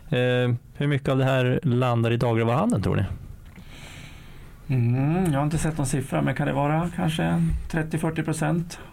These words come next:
Speaker 2: <clears throat> Tittar man längs norska gränsen så är det väl, eh, det är ju dagligvaruhandeln som, eh, liksom är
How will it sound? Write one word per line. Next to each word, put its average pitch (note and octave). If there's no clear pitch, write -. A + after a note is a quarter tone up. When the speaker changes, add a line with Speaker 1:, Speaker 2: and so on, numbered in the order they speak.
Speaker 2:
<clears throat> -
Tittar D3
man C#3
längs C3
norska C3
gränsen D3
så D3+
är C#3
det C3+
väl, C3
eh, A#2+
det D3
är -
ju C#3+
dagligvaruhandeln B2+
som, -
eh, -
liksom A#2
är A#2+